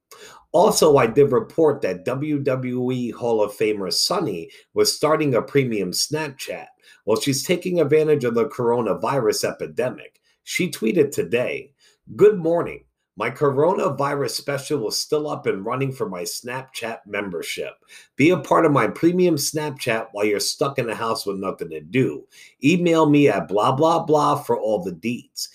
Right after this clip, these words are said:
Here's what you've been missing." And she followed it up with a very nice and provocative picture. And finally,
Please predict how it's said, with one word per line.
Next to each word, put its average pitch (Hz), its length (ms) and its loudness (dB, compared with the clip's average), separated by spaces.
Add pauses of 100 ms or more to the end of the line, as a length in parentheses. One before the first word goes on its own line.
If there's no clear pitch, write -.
(180)
Here's 165 280 2
what 113 180 -6
you've 104 180 -2
been 82 180 -6
missing." - 380 -4 (320)
And 92 140 -6
she 98 100 -6
followed 127 420 2
it 123 140 2
up 135 220 -2
with 92 120 -4
a 85 60 -2
very 110 360 2
nice 87 360 -4
and 85 100 -8
provocative 80 640 -6
picture. - 440 -4 (560)
And 107 220 0
finally, 127 800 -2